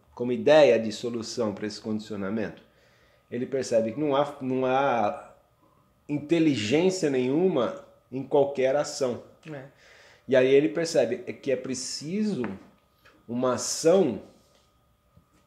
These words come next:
Speaker 1: que não tem tempo. Ela não é suja nem pela carga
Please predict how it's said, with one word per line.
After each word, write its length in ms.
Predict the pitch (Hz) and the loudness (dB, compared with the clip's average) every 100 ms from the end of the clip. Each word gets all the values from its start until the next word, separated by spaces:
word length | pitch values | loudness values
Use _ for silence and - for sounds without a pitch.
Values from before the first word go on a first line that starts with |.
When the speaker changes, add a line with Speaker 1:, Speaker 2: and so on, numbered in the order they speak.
| _ _ _ _ _ _ _ _ _ _ _ _ _ _ | _ _ _ _ _ _ _ _ _ _ _ _ _ _
Speaker 1:
que 140 | - 131 | -10 -6
não 420 | 131 143 202 233 | -2 2 2 2
tem 680 | - - 165 180 160 123 - _ | -4 0 2 4 0 -4 -12 _
tempo. 520 | 156 156 151 - - 90 _ _ _ _ _ _ 107 - | 4 4 4 -4 -16 -16 _ _ _ _ _ _ -14 -4
Ela 220 | 120 127 | 0 2
não 240 | 139 135 139 | 2 0 4
é 300 | 147 147 - | 6 4 0
suja 640 | - - 156 135 98 104 | -10 -2 0 0 0 -2
nem 320 | 110 139 196 | 0 0 0
pela 280 | 196 185 156 | 2 2 4
carga 840 | 139 - 123 123 110 107 107 - | 2 2 4 4 2 0 0 -6